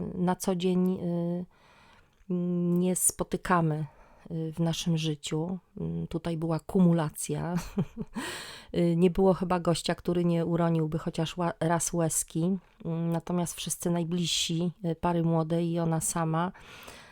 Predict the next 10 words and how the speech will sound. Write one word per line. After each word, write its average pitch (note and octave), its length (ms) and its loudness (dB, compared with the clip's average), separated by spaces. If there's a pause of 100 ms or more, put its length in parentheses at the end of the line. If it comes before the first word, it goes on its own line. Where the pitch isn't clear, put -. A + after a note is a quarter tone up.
(140)
y, E3+ 400 0
wielokrotnie, D#3+ 1000 0 (180)
y, D#3 840 -6 (420)
musieli E3 480 -6 (100)
podnosić D#3+ 520 -2
do E3 140 0
oczu, E3 340 -2 (220)
mm, E3 240 -2
chusteczki, F3+ 920 -2 (240)
y, E3 560 -2